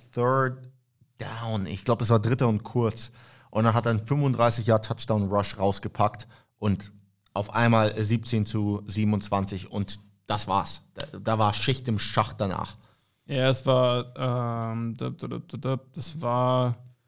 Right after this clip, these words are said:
Speaker 1: Das war im vierten Quarter auch noch.
Speaker 2: Das war, äh, mit sieben Minuten vier noch auf der Uhr und dann war das der fünfunddreißig Yard Rushing Touchdown.
Speaker 1: Ja.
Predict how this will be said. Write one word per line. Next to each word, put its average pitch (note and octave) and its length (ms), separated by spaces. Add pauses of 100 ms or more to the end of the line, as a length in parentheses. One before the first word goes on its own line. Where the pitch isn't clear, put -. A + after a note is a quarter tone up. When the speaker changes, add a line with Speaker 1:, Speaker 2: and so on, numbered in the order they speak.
Speaker 1:
Das F#2+ 140
war A2+ 100
im A2 80
vierten C#3 300
Quarter A#2 340
auch F2 160
noch. B2+ 80
Speaker 2:
Das B2 80
war, C3+ 160 (160)
äh, B2+ 180
mit B2+ 240
sieben D3 240
Minuten E3 320
vier D#3+ 200
noch D3 120
auf C3 180
der - 160
Uhr F3+ 380 (100)
und B2+ 120
dann B2 160
war B2 160
das A#2+ 160
der A#2+ 140
fünfunddreißig A#2+ 540
Yard A#2+ 120
Rushing A2+ 240
Touchdown. - 380
Speaker 1:
Ja. - 140